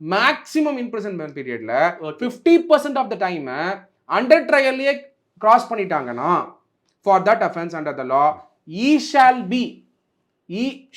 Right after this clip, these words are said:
Speaker 2: Shall
Speaker 1: be released by the court on his personal bond with or without sureties. அப்படின்னா என்ன அர்த்தம்னா,
Speaker 2: ஷூரிட்டி இல்லாம ரிலீஸ்
Speaker 1: with
Speaker 2: பண்ணலாம்.
Speaker 1: or without surety.
Speaker 2: ஓகே.
Speaker 1: லா வந்து எந்த அளவுக்கு வந்து ஃப்ரேம் பண்ணியிருக்காங்கன்னு நீங்க புரிஞ்சுக்கணும்.
Speaker 2: ஓகே.
Speaker 1: பி எம் எல் ஏ சட்டம் ரெண்டாயிரத்தி ரெண்டுல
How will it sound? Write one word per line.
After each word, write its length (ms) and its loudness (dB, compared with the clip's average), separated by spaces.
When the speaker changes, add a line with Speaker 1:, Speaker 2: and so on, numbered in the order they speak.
Speaker 2:
Shall 380 6
Speaker 1:
be 400 -6
released 600 2
by 160 -2
the 100 -4
court 260 -2
on 180 0
his 100 -4
personal 480 -4
bond 340 -2
with 260 -4
or 240 6
without 440 -4
sureties. 400 -4
அப்படின்னா 300 -2
என்ன 160 -4
அர்த்தம்னா, 40 -6
Speaker 2:
ஷூரிட்டி 400 -2
இல்லாம 400 0
ரிலீஸ் 300 -8
Speaker 1:
with 80 -2
Speaker 2:
பண்ணலாம். 240 4
Speaker 1:
or 40 2
without 300 0
surety. 460 -8
Speaker 2:
ஓகே. 320 -18
Speaker 1:
லா 320 8
வந்து 280 -4
எந்த 220 -4
அளவுக்கு 260 -4
வந்து 540 -6
ஃப்ரேம் 280 -4
பண்ணியிருக்காங்கன்னு 460 -4
நீங்க 180 -6
புரிஞ்சுக்கணும். 460 -12
Speaker 2:
ஓகே. 80 -16
Speaker 1:
பி 100 -2
எம் 160 0
எல் 100 -4
ஏ 60 -2
சட்டம் 300 -6
ரெண்டாயிரத்தி 420 -2
ரெண்டுல 300 -4